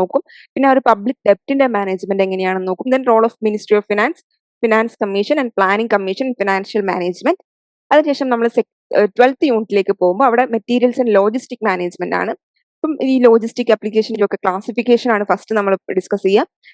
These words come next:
Then ഇൻവെന്ററി കൺട്രോൾ എന്ന് പറയുന്ന ഒരു കോൺസെപ്റ്റും അതിന്റെ ടെക്നിക്സും പഠിക്കും. അതിനുശേഷം ഇന്ത്യയിലെ ലോജിസ്റ്റിക് ഇൻഫ്രാസ്ട്രക്ചറിനെ കുറിച്ചും നമ്മൾ ഡിസ്കസ് ചെയ്തിട്ട്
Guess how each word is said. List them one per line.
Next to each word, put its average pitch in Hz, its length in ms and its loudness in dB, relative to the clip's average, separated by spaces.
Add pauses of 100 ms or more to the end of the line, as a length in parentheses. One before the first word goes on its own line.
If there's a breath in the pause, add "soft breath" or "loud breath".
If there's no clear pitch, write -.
(120)
Then 247 160 2
ഇൻവെന്ററി 269 480 0
കൺട്രോൾ 208 320 2
എന്ന് 196 100 -2
പറയുന്ന 190 240 -2
ഒരു 190 140 -4
കോൺസെപ്റ്റും 202 540 0
അതിന്റെ 208 260 0
ടെക്നിക്സും 220 500 -2
പഠിക്കും. 196 340 0 (340 soft breath)
അതിനുശേഷം 233 580 0
ഇന്ത്യയിലെ 226 460 2 (100)
ലോജിസ്റ്റിക് 202 560 -6
ഇൻഫ്രാസ്ട്രക്ചറിനെ 208 880 -4
കുറിച്ചും 190 420 -4
നമ്മൾ 214 200 0
ഡിസ്കസ് 196 420 -4
ചെയ്തിട്ട് 175 320 0